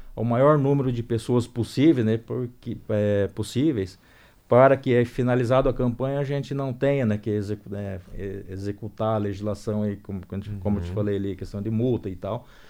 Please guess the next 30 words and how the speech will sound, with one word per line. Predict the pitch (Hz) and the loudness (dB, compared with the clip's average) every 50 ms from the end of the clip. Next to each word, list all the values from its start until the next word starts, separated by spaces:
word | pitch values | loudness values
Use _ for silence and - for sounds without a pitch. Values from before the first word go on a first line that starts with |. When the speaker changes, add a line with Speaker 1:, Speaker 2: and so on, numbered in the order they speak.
| - - - - - | -20 -20 -20 -16 -8
Speaker 1:
Então, | - 120 117 - 127 131 139 139 143 139 131 120 - - | -6 -6 -2 0 0 0 2 2 0 0 -2 -4 -6 -10
né, | 139 - - 117 117 110 - - | -10 -6 -4 -4 -4 -6 -8 -8
puder | - 107 107 117 113 | -6 -2 -2 -2 -2
passar, | - - - 107 104 - - - 120 117 117 110 101 98 92 - - - - - | -2 -2 0 0 0 0 0 0 2 2 4 2 0 -2 -6 -10 -14 -14 -16 -14
quem, | - - 104 104 104 104 - - - - - - | -8 -6 -4 -4 -4 -6 -8 -12 -20 -20 -18 -6
quem, | - 110 110 107 104 101 - - | -4 -2 -2 -2 -2 -6 -10 -12
os | 90 98 101 95 | -8 -8 -6 -4
ouvintes | 98 98 95 95 107 113 107 104 - | -4 -4 -2 0 0 0 0 -2 -4
aí | 104 | -6
que | 101 98 | -8 -6
estão | 92 - 101 104 101 95 | -6 -4 -4 -2 -2 -2
recebendo | 92 98 92 - 95 90 104 113 113 104 | -4 -6 -6 -6 -2 0 0 2 2 0
essa | 90 - | -2 -6
informação, | 104 - 107 117 127 123 - 135 143 | -10 -10 -8 -10 -10 -10 -10 -12 -10
que | 147 175 | -8 -6
repassem | 170 175 170 - 156 147 147 139 - 113 110 110 | -6 -6 -6 -4 -4 -4 -4 -4 -6 -6 -4 -4
aos, | 110 101 90 - - - - - - - - - - - | -4 -4 -6 -10 -14 -18 -18 -20 -20 -20 -20 -20 -18 -16
aos | - 104 - | -16 -16 -14
conhecidos | - 104 104 107 104 101 - - 107 117 120 107 98 | -10 -6 -4 -4 -4 -4 -4 -2 -2 -2 -2 -2 -4
aí | 104 101 104 110 123 139 151 147 156 165 165 160 - - - - - - - - - - | -6 -4 -4 -6 -6 -8 -8 -8 -10 -10 -12 -16 -20 -20 -20 -20 -20 -20 -20 -20 -12 -10
e | 147 147 | -8 -2
que | - 202 | -2 -2
façam, | - - 170 170 165 - - 123 | 6 10 10 10 10 10 6 2
né, | 127 127 | 2 2
que | - 135 | 0 -2
a | 120 | -4
gente | 123 135 131 - | -4 -4 -8 -8
consiga | - 139 117 - 135 127 127 | -6 -6 -4 -2 -2 -2 -2
finalizar | 123 127 117 120 117 113 104 113 110 | -2 -2 0 0 0 0 0 2 2
uma, | 110 107 95 87 | 2 0 -2 -4